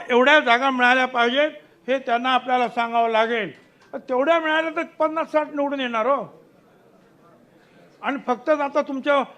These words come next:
पन्नासच आहे, मग पन्नासच गेलं, त्याच्यात काही गळायला म्हणजे आणखी खाली यायचं आपलं काम. तर तसं होताच कामा नये. त्यामुळे आत्ताच त्यांना सांगून टाका बाबा की हे आम्हाला क-,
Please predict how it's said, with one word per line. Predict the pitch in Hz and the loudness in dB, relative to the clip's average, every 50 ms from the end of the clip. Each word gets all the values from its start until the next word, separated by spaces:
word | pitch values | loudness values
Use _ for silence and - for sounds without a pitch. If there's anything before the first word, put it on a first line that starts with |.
| - _ _ _ _ _ - | -20 _ _ _ _ _ -4
पन्नासच | 247 247 269 285 277 277 277 277 254 254 | -2 0 2 2 2 4 4 4 4 4
आहे, | 269 | 2
मग | 262 262 269 - | 2 2 -2 -2
पन्नासच | - 262 262 269 277 262 220 277 277 262 | -2 -2 0 0 0 0 0 0 -2 0
गेलं, | 254 262 | -2 -4
त्याच्यात | 254 262 262 254 247 269 262 262 254 | -4 -2 -4 -4 -4 -4 -4 -4 -2
काही | 254 254 262 254 | -2 -2 -2 -2
गळायला | 254 262 269 269 269 262 | -2 -2 -2 -2 -4 -4
म्हणजे | 240 240 247 254 | -6 -6 -6 -6
आणखी | 254 254 240 285 262 202 | -6 -6 -8 -10 -8 -8
खाली | 214 240 247 254 | -8 -8 -6 -6
यायचं | 254 247 - - - | -8 -8 -8 -10 -12
आपलं | - - 127 123 113 | -14 -14 -16 -18 -20
काम. | - - 95 - _ _ _ _ _ _ _ _ _ _ _ _ _ _ _ _ _ _ - | -20 -20 -20 -20 _ _ _ _ _ _ _ _ _ _ _ _ _ _ _ _ _ _ -12
तर | 240 240 - | -10 -6 -6
तसं | 247 240 - 311 302 | -6 -2 2 4 4
होताच | 262 185 220 247 240 - 349 370 370 370 - - | 4 2 0 -2 2 4 4 4 4 2 -2 -6
कामा | 269 240 214 208 180 156 | -6 -4 -4 -4 -6 -8
नये. | 147 139 135 - - _ _ _ _ _ _ _ _ - - - - - | -10 -14 -18 -20 -20 _ _ _ _ _ _ _ _ -20 -20 -12 -2 2
त्यामुळे | 233 269 294 294 285 277 277 294 | 4 6 6 6 4 4 4 4
आत्ताच | 302 - - - 214 - 285 277 277 254 | 2 2 -2 -4 -2 0 2 2 2 2
त्यांना | 269 247 240 247 226 | 0 0 -2 -2 -2
सांगून | 170 214 220 220 220 214 180 | -2 -6 -6 -6 -8 -8 -8
टाका | 196 160 139 156 151 | -8 -8 -10 -12 -16
बाबा | - - - - - - - _ _ _ _ _ _ _ | -16 -18 -20 -20 -20 -20 -20 _ _ _ _ _ _ _
की | 226 202 | -2 4
हे | 202 247 277 302 311 - - | 6 6 6 6 4 0 -4
आम्हाला | 196 208 220 233 247 240 | -2 0 0 0 0 -2
क-, | 240 - 190 | -4 -10 -16